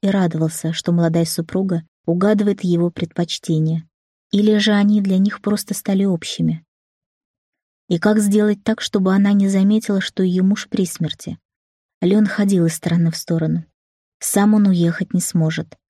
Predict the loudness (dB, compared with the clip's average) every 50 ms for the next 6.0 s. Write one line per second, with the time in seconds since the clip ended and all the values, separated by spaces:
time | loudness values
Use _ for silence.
0 | _ -2 2 2 2 2 2 0 0 0 0 0 0 0 -2 0 0 0 0 -2
1 | -2 0 0 0 0 0 0 0 0 0 -2 -4 -4 -6 _ _ -4 -4 -4 -2
2 | 0 0 0 0 0 0 -2 -6 -8 _ -6 -2 0 0 0 -2 -2 -2 0 2
3 | 2 0 0 0 0 0 0 0 0 -2 -2 -2 -2 -2 -2 -2 -4 -4 -6 -6
4 | -6 -12 _ _ _ _ _ _ _ _ _ _ -14 -12 -8 -4 -4 -4 -2 0
5 | 0 0 2 0 0 0 0 -2 0 0 0 0 0 0 -2 -4 -8 -10 -10 -10